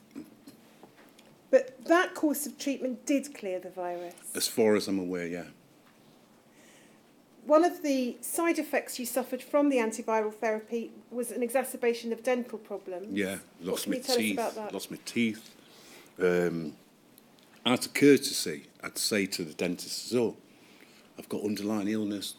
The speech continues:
Speaker 2: But, and once I said that to them, I never got treated again.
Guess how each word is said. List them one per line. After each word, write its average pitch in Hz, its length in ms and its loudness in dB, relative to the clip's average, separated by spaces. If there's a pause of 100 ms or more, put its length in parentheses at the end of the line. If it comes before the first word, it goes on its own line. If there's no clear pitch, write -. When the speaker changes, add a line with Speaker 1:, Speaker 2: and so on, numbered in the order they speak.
(140)
Speaker 2:
But, - 160 -8 (220)
and 101 160 -2
once 143 200 8
I 135 40 2
said - 280 2
that 107 220 6
to 80 100 -10
them, 76 280 -12 (840)
I 165 40 2
never 120 180 4
got - 160 -2
treated 95 380 -2
again. 123 260 0